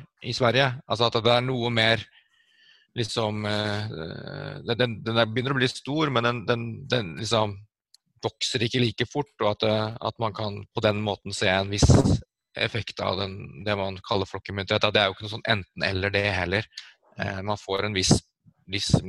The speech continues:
viss effekt, selv om ikke smitten faller som følge av det. Så at, eh, når, når Tegnell sier, eh, at han ikke har noe effekt av det, <laughs> så er det, da vingler han litt, da, for å si at det er veldig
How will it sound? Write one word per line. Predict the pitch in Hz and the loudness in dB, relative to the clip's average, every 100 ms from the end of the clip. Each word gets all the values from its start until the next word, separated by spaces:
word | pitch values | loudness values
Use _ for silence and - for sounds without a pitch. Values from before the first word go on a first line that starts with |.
| 95 95 - _ 117 | -6 -6 -10 _ -4
viss | 104 104 | 4 4
effekt, | - 107 - | 4 -2 -2
selv | - 98 | -2 -2
om | 98 | -4
ikke | 92 - | -6 -8
smitten | 101 - 95 90 | -8 -8 -12 -14
faller | - 90 85 90 98 - | -10 -6 -4 -2 -2 -4
som | 104 | -6
følge | 98 98 92 | -4 -4 0
av | 98 | 2
det. | 120 - - - - - - - | 2 0 -10 -14 -16 -18 -20 -10
Så | 127 | -4
at, | 117 117 | 4 4
eh, | 113 | 6
når, | 113 104 - | 2 -2 -6
når | 107 101 | -6 2
Tegnell | 123 107 107 107 | 2 4 4 4
sier, | - 120 98 104 107 107 | 2 4 4 4 4 4
eh, | 101 101 92 _ _ | 2 0 -4 _ _
at | 101 - 107 | -8 -6 -6
han | 107 | -4
ikke | 101 107 | -2 -2
har | 104 | -2
noe | 117 101 87 92 98 98 - _ _ _ _ _ _ _ _ _ _ _ _ _ _ _ _ _ - | -6 -8 -8 2 2 2 -4 _ _ _ _ _ _ _ _ _ _ _ _ _ _ _ _ _ -6
effekt | 120 123 - | -2 0 4
av | 127 | 6
det, | 107 | 6
<laughs> | |
så | - 131 | 6 4
er | |
det, | - - - - - - | 4 0 -8 -10 -10 2
da | 135 | 4
vingler | 120 104 104 | 6 8 8
han | 117 | 6
litt, | 147 - | 6 4
da, | - - | 4 2
for | 107 107 | 4 4
å | |
si | 123 95 | 6 4
at | 98 | 6
det | 95 | 6
er | 98 | 6
veldig | 95 85 | 6 6